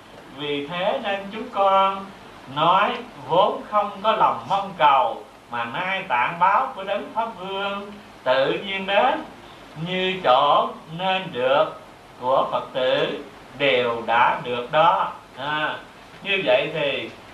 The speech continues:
dù ngày xưa không có mơ ước thành Phật, mà bây giờ cũng vẫn được Phật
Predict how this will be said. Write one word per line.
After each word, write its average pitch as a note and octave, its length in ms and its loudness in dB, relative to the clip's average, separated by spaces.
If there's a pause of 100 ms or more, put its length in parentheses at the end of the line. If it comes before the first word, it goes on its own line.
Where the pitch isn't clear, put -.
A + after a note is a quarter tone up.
(140)
dù D3 380 6
ngày C#3 220 -6
xưa G#3+ 340 -2
không G3 260 -2
có G#3+ 80 -4
mơ G3+ 260 0
ước C#4+ 180 -2 (100)
thành C#3+ 240 -4
Phật, D3+ 240 4 (500)
mà B2 120 -6
bây F#3 160 -4
giờ C3+ 320 2 (100)
cũng C3 260 -6
vẫn D3 280 0
được C3+ 260 0
Phật B2+ 140 0